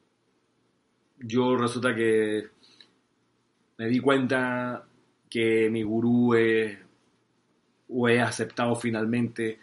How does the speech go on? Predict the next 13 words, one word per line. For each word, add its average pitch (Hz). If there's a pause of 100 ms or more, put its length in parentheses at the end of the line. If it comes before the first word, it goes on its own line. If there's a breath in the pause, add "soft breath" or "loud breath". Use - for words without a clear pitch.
(220 soft breath)
al 95
amado 107
Jesucristo 117
ascendido. 92 (1300)
Porque, 113
no 107
sé, 135
me 117
di, 127
tuve 127
una 131
experiencia, 123 (340 soft breath)
eh, 95